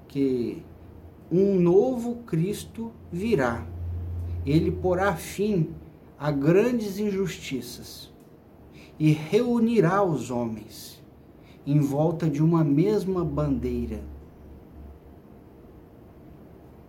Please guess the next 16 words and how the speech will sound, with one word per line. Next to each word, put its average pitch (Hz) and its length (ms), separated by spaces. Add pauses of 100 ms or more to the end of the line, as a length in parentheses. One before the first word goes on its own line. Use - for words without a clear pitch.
(460)
Posteriormente, 165 1200 (320)
Allan 165 280
Kardec, 160 840 (240)
ao 208 220
publicar 147 1000 (920)
em 139 640 (180)
o 147 140
livro 151 460
que - 160
seria 139 680 (160)
Obras 151 480
Póstumas, - 960 (1800)
ele 226 540
introduziu 202 1120
neste 180 480
livro 180 640